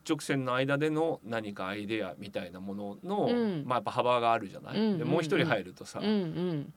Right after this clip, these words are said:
Speaker 1: まあ、わかんないけど、もう一つ線ができるわけだからさ、
Speaker 2: うんうん。
Speaker 1: 面になるわけで、多分そういうところに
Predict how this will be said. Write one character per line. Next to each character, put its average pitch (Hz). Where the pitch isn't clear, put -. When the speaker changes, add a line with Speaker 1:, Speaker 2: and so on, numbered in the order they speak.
Speaker 1:
ま 123
あ、 123
わ 101
か 160
ん 156
な 127
い 104
け -
ど、 -
も 127
う -
一 147
つ 101
線 123
が -
で 107
き -
る 131
わ 98
け 135
だ -
か -
ら -
さ、 -
Speaker 2:
う 196
ん 208
う 208
ん。 165
Speaker 1:
面 127
に 110
な 117
る 117
わ 90
け -
で、 120
多 170
分 113
そ 151
う 165
い 165
う 160
と 160
こ 165
ろ 156
に 123